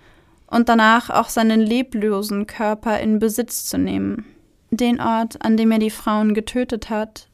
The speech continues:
bezeichnet er als magischen Ort, als geweihten Boden, an den er sich immer wieder zurückziehen habe können.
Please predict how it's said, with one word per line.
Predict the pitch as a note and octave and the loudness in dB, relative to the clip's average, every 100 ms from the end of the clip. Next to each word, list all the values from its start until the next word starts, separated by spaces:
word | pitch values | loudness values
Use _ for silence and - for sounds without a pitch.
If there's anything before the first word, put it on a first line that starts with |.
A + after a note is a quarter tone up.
| _ | _
bezeichnet | A3+ - A3 G#3 - A3 | -10 -2 0 0 -2 -4
er | G#3+ G3+ | -2 -2
als | G#3 - | -4 -4
magischen | A3 G3+ G3+ G#3 G3+ | -2 -2 -2 -6 -6
Ort, | G3+ G3 G3 - - _ _ _ _ _ - | -6 -6 -8 -12 -20 _ _ _ _ _ -2
als | G3+ G3+ | -2 0
geweihten | A3 G#3 G3 G#3 G#3 G3 | -2 2 2 2 0 0
Boden, | F#3+ F#3+ F#3 G3 G3 G#3 - _ _ _ _ _ | -2 -6 -6 -6 -6 -8 -12 _ _ _ _ _
an | G#3+ G#3+ | -2 0
den | G3+ G#3+ | 2 2
er | G#3 G#3 | 2 0
sich | A3 - | -4 -6
immer | - A3 A3+ A3 | -2 0 2 0
wieder | G#3+ G#3+ A3 A3 | -2 -2 -2 -4
zurückziehen | - A#3 A#3+ - - G#3 G3 G3+ | -4 -4 -4 -8 -8 -4 -4 -4
habe | G#3 G3 G#3 | -4 -6 -6
können. | - G3+ G3+ A#3+ | -10 -8 -6 -6